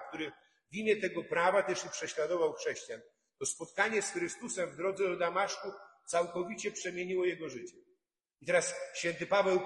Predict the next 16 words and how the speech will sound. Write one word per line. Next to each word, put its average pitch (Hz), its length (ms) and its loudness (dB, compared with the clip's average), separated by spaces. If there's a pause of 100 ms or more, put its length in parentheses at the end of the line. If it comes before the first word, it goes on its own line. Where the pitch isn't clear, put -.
pisze, 185 560 4
e, 143 600 0
do 156 100 2
Filipian, 131 720 -4 (400)
do 147 140 2
umiłowanej 170 600 2
wspólnoty, 139 680 -2
pisze 165 240 -2
z - 80 -8
więzienia, 151 500 0
prawdopodobnie 147 880 -4
z - 80 -14
Efezu, - 400 -2
jest - 180 -12
to - 60 -20
zakończenie, 135 720 -6